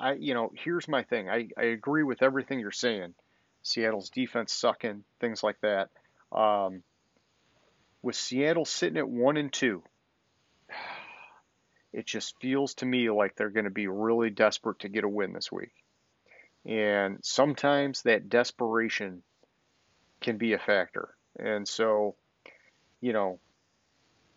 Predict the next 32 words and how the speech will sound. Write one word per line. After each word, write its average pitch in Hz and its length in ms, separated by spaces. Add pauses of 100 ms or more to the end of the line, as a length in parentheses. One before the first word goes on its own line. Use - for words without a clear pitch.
(200)
I - 100
get 147 200
it, 156 160
San 143 280
Fran, 139 300
they 127 80
played 131 300
some 131 160
inspired 127 420
football 123 360
last 120 260
week 123 140
against 117 320
Green 120 260
Bay. 110 320 (180)
Ultimately, 123 520
they 113 160
lost. 104 580 (500)
I'm 117 140
just 127 240
not 123 220
impressed 117 560
with - 180
what 123 100
I'm 110 120
seeing 120 320
out 123 160
of 123 100
'em. 131 220 (380)
I 113 100
think 123 160
a 101 40